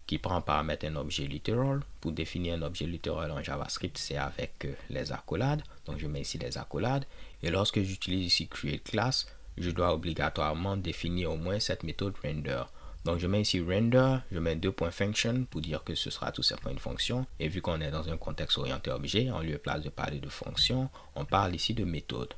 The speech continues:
Cette méthode render, elle doit toujours retourner à ce niveau-là du markup, euh, si vous le voulez, du code H T M L, ok ?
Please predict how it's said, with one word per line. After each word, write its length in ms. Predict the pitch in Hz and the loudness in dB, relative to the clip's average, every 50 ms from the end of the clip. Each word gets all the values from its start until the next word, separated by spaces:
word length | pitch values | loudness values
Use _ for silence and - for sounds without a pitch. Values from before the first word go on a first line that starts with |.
| - | -8
Cette 260 | - - - 110 - - | 0 2 2 2 4 2
méthode 340 | 92 90 - - 90 87 85 | 0 2 2 2 0 0 2
render, 500 | 82 82 80 82 80 82 98 117 127 131 120 | 2 0 2 2 4 6 6 8 6 6 4
elle 160 | - 107 92 92 | 2 -2 0 2
doit 160 | 95 82 82 | 2 2 2
toujours 380 | - - 98 87 90 92 85 | 2 0 0 0 0 0 0
retourner 380 | - - 73 - - 78 78 78 | -2 -2 -4 -2 -2 -2 0 0
à 80 | 76 - | 0 2
ce 140 | - - | 2 0
niveau-là 480 | - 71 73 73 87 101 110 113 113 110 | 0 0 -2 -2 0 2 2 4 4 2
du 140 | - - 85 | 2 0 -2
markup, 460 | 82 80 78 - - - - - - - - - - - - - - - - | 0 0 0 -2 -2 -2 -4 -4 -4 -8 -14 -14 -14 -14 -14 -14 -12 -6 -4
euh, 80 | 69 69 | -4 -2
si 140 | - 82 | 0 0
vous 120 | 82 82 85 | 0 0 0
le 100 | 82 78 | 0 -2
voulez, 340 | 73 78 80 78 90 104 95 | -2 -2 -2 0 2 2 0
du 100 | 95 - | 0 -4
code 240 | - - 87 80 - | -2 -2 0 0 0
H 280 | - - - - - - | -2 0 -2 -2 -2 -2
T 80 | - | -4
M 160 | 64 67 69 65 | -4 -2 -2 -4
L, 140 | 62 - - - | -4 -6 -8 -10
ok ? 220 | - - - - | -10 -6 0 0